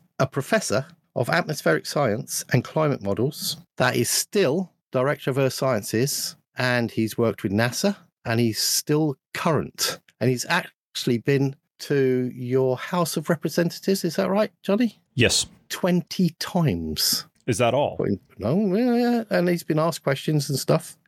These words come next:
Speaker 1: Yeah.
Speaker 2: I
Speaker 1: And
Speaker 2: think the
Speaker 1: he's
Speaker 2: only person that's been up there that many times in recent
Speaker 1: <laughs>
Speaker 2: time is, uh, Doctor Anthony Fauci.
Speaker 1: Fauci, <laughs>
Speaker 2: Yeah.
Speaker 1: yeah. But this wasn't detrimental. This was
Speaker 2: No, no.
Speaker 1: basically, he
Speaker 2: Yeah,
Speaker 1: was
Speaker 2: yeah.
Speaker 1: putting the case
Speaker 2: Yeah.
Speaker 1: forward. And it, he's still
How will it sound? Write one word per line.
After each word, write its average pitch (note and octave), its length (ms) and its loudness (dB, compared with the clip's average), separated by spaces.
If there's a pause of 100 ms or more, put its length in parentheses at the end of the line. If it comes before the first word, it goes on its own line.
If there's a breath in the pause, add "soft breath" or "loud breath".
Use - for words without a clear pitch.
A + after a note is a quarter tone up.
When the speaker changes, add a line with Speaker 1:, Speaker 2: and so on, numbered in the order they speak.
Speaker 1:
Yeah. E3+ 200 4 (280)
Speaker 2:
I C3 80 0
Speaker 1:
And D3 80 2
Speaker 2:
think C#3+ 120 2
the B2 60 2
Speaker 1:
he's A2 60 4
Speaker 2:
only G#2+ 120 2
person A#2 340 0
that's G2+ 120 -2
been A2 160 2
up A2 140 0
there G#2+ 160 4
that C3 180 2
many G#2 140 0
times G2+ 380 2
in G2+ 80 2
recent G#2+ 340 0
Speaker 1:
<laughs> - 20 -10
Speaker 2:
time G#2+ 300 2
is, F#2+ 200 -2
uh, G2+ 180 4
Doctor A2 380 0
Anthony G#2+ 260 -2
Fauci. C3 460 -2 (200)
Speaker 1:
Fauci, - 640 0
<laughs> - 40 -20
Speaker 2:
Yeah. - 200 2
Speaker 1:
yeah. D#3 120 4 (280 loud breath)
But G3+ 100 0
this A#3+ 180 2
wasn't G3 300 0
detrimental. E3+ 840 2
This E3 220 0
was C3+ 140 0
Speaker 2:
No, C3+ 120 4
no. D#3+ 80 4
Speaker 1:
basically, C3 440 0
he D#3 140 0
Speaker 2:
Yeah, G3+ 60 2
Speaker 1:
was E3+ 140 0
Speaker 2:
yeah. F2 80 -8
Speaker 1:
putting D3 220 0
the C#3+ 60 0
case D3 320 0
Speaker 2:
Yeah. - 40 -18
Speaker 1:
forward. C#3 380 0 (260 loud breath)
And E3+ 160 2
it, E3 160 -2 (200)
he's E3 340 2
still G3 440 0